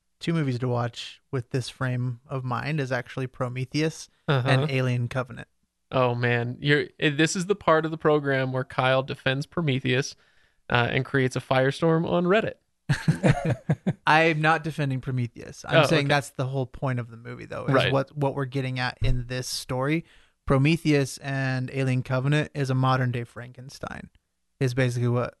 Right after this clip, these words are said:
Speaker 1: what, uh, Ridley Scott's trying to do.
Speaker 2: Right.
Speaker 1: Is creation, trying to understand where they come from, uh, and then ultimately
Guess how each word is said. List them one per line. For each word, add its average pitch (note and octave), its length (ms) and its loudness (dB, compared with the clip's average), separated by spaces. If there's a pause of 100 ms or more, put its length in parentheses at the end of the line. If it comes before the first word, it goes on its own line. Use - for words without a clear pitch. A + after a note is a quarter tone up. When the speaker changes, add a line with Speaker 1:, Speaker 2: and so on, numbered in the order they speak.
(100)
Speaker 1:
what, C3 400 -6 (460)
uh, - 300 -6 (100)
Ridley C#3 240 -8
Scott's - 340 -8
trying B2 260 -6
to - 80 -12
do. - 260 -16 (140)
Speaker 2:
Right. C3 300 -6 (260)
Speaker 1:
Is B2+ 460 -6 (920)
creation, C#3+ 880 0
trying C3 320 0
to C3+ 60 -2
understand B2+ 500 -2
where B2 100 2
they A#2+ 100 0
come B2 260 0
from, B2 400 0 (640)
uh, B2 340 -2
and C3+ 140 -2
then C3 120 0 (200)
ultimately C3 800 0